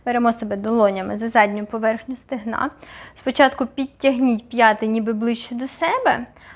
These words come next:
а тепер штовхніть їх від себе. Починаємо підкручувати лобкову кісточку догори.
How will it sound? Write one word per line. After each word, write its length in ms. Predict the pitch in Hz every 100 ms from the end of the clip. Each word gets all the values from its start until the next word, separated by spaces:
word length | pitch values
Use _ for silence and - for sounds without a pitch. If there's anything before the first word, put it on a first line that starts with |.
| -
а 80 | -
тепер 280 | 233 285 285
штовхніть 800 | - - 277 - 277 262 311 311
їх 120 | 277 -
від 280 | 254 262 247
себе. 440 | - 226 202 - 214 - - - -
Починаємо 680 | - 247 294 302 285 226 214
підкручувати 840 | - 254 - 294 240 - 214 208
лобкову 520 | 233 233 - 269 311 320
кісточку 540 | 294 - 233 - 240
догори. 720 | 208 240 277 339 285 202 214